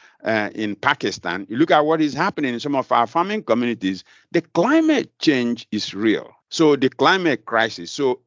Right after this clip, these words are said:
every company owes it to our global community to align what they are doing on science-based targets. And that's what we've done with our near term, validated by S B T I, uh, of aligning with one point five degree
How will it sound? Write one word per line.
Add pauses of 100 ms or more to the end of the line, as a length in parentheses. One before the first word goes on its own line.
every
company
owes
it
to (240)
our
global
community
to
align
what
they
are
doing
on
science-based (140)
targets. (240)
And
that's
what
we've
done
with
our
near
term, (340)
validated
by
S
B
T
I, (380)
uh,
of
aligning
with
one
point
five
degree